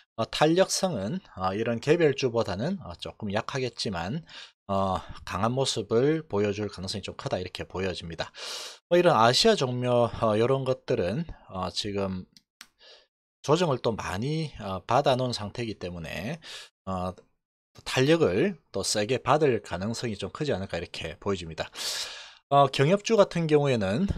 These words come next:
어, 가장 탄력이 좋은 게, 아, 좋은 사람, 사람들 정도가, 어, 어, 될 걸로 보여집니다.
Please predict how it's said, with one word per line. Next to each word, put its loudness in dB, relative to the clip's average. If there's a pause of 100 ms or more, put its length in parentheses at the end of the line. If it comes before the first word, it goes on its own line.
(280)
어, 0
가장 6
탄력이 0
좋은 -2
게, 0
아, -4
좋은 0
사람, -4
사람들 -2
정도가, -6 (540)
어, -4
어, -6
될 -4
걸로 0
보여집니다. -4